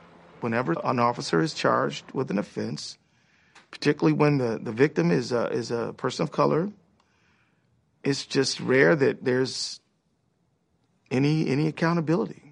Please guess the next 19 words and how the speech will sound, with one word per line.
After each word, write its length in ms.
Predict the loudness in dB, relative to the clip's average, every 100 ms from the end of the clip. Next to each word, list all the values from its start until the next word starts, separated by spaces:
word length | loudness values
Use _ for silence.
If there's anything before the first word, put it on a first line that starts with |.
| _ _ _ _ _ 4
And 220 | 4 6
so 380 | 6 8 8 2 _ 0
there 180 | 6 8
was 240 | 8 2 0
every 240 | 4 6 6
moment 420 | 6 6 4 -4 _ -20 -8
of 160 | -6
this 140 | -4 -4
case, 400 | 0 -2 -2 -12 _ _ _ _ _ _ _ -2
I 100 | 0
thought, 360 | 2 0 -2 -10 _ _ _ _
"What 300 | -6 2 6
are 40 | 6
we 120 | 6
missing? 420 | 4 0 -6 -12 -14
What 340 | -10 0 2
haven't 240 | 4 2 0
we 140 | -2
done?" 340 | -4 -6 -10